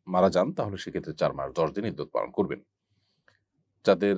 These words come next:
হায়েজ চালু আছে, অব্যাহত আছে, তারা তো তিনটা মাসিক, আহ, এটাই ইদ্যত হিসাবে তারা গণ্য করবেন। আর যাদের মাসিক বন্ধ হয়ে গেছে, চল্লিশের পরে মাসিক বন্ধ হয়ে যাবে, নানা কারণে মাসিক বন্ধ হয়ে যেতে পারে,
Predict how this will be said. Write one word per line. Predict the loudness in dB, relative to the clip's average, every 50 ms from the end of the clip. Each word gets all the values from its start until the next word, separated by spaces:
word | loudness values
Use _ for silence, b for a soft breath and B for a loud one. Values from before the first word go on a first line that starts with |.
| -2 -6
হায়েজ | -2 0 0 0 0 2
চালু | 0 0 0 2
আছে, | 0 0 0 -2 -4 -6
অব্যাহত | -6 -6 -6 -6 -4 -2
আছে, | -2 -2 -2 -4 -10 -8
তারা | -6 -6 -6
তো | -6 -8 -12
তিনটা | -8 -8 -10 -10 -6 -2 0 0 0 0 -2 -6 -6
মাসিক, | -6 -6 -6 -6 -8 -8 -10 -12 _ _ -20 B B B B B B B
আহ, | -6 -6 -4 -4 -4 -4 -6 -8 -8 -8 -10 -12 -14 _ _ _
এটাই | -12 -10 -8 -6 -6 -6 -8 -8 -10
ইদ্যত | -10 -8 -8 -10
হিসাবে | -10 -10 -12 -10 -10 -8
তারা | -6 -6 -6 -6 -8 -12 -14 _ _ _ _ _ _ _ -18 -18 -18 _ -16 -8 -4
গণ্য | -4 -2 -2 -4
করবেন। | -4 -4 -6 -6 -6 -10 -8
আর | -8 -6
যাদের | -4 -4 -4 -4 -4 -6
মাসিক | -6 -8 -6 -8 -8 -6
বন্ধ | -4 -4 -4 -2
হয়ে | -4 -4 -4 -4 -4
গেছে, | -4 -8 -10 -12 -16 -16 -18 -18 _ _ _ _ _ _ _ _
চল্লিশের | -2 -2 -2 -2 -4 -6 -8
পরে | -6 -4 -4 -4
মাসিক | -4 -6 -10 -10 -10 -10
বন্ধ | -10 -8 -8 -8
হয়ে | -6 -6 -6 -6
যাবে, | -6 -6 -6 -4
নানা | -4 -4 -4 -4
কারণে | -4 -4 -6 -4
মাসিক | -6 -8 -8 -10 -8
বন্ধ | -6 -6 -6 -2
হয়ে | -2 -2 -4
যেতে | -4 -8 -10 -6
পারে, | -4 -4 -4 -6